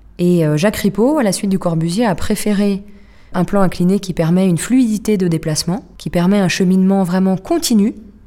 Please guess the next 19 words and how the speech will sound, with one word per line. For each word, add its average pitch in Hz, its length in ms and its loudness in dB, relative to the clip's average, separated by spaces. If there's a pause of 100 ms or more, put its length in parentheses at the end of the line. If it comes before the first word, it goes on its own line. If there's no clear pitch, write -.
(420)
Il 165 80 -2
a 170 40 -2
préféré 208 380 -2
cette 196 220 -2
rampe 277 360 -4 (680)
à 220 60 2
un 240 120 4
escalier, 196 680 0
un 180 80 -6
escalier 175 360 -4
qui 220 120 -6
aurait 175 140 -2
été 165 120 -6
plutôt - 240 -6
un 208 100 0
élément 180 340 0
de, 165 360 0
de 175 80 0
rupture. 180 560 0